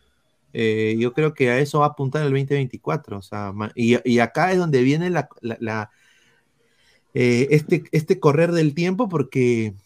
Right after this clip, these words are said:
todos los ju-, equipos del este se van a querer potenciar para jugar a Messi.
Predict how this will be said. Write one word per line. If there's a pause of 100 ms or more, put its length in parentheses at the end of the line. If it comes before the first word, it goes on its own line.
(500)
todos
los
ju-, (160)
equipos
del
este
se
van
a
querer
potenciar
para
jugar
a
Messi.